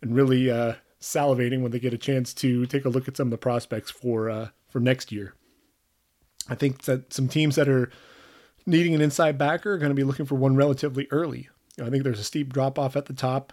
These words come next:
at the inside backer position. Uh, the cornerbacks, really not as much depth at the top as in seasons past. Uh, you know, as, as few as three corners could be coming off the board in round one,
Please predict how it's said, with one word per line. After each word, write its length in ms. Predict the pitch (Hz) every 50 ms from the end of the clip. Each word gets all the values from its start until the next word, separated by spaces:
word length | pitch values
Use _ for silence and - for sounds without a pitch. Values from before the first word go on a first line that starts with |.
| _ -
at 80 | 151 143
the 80 | 131
inside 320 | 127 127 131 156 139 127 120
backer 280 | 127 127 131 131 151
position. 580 | 135 143 143 135 139 147 143 139 190 190 190 180 _ - _ - - - - _ _ _ -
Uh, 120 | - 120 117
the 60 | -
cornerbacks, 920 | 123 - 147 151 151 147 143 160 160 156 165 - - - - - - - - _ _ _
really 240 | - 165 160 170 170
not 240 | 160 165 160 156 147
as 100 | 147 131
much 300 | 139 139 139 - 139 120
depth 280 | 117 139 135 135 - -
at 100 | 143 139
the 80 | 131 123
top 580 | - - - - - 151 143 117 113 - - - _ _ _ -
as 160 | 160 135 120
in 80 | 123
seasons 380 | 117 - 131 117 117 120 117 113
past. 480 | - 123 120 117 113 113 - - - - _ _ _ _ _ _ _ _ _ _ _ _ _ -
Uh, 320 | 127 123 123 117 123 131
you 160 | 123 120 120 120
know, 80 | 113
as, 200 | 110 110 - - _ _ _ _ -
as 120 | 139 -
few 200 | - - 160 143
as 120 | 131 123
three 360 | - - - 156 151 156 156 143
corners 520 | - - 151 147 143 143 139 131 120 -
could 120 | - 143
be 120 | 131 135 131
coming 260 | - - 156 143 135
off 140 | 135 131 131
the 80 | -
board 260 | 123 120 123 131 131 127
in 100 | 127 127
round 360 | 131 127 123 120 117 117 117
one, 320 | 123 131 135 143 160 165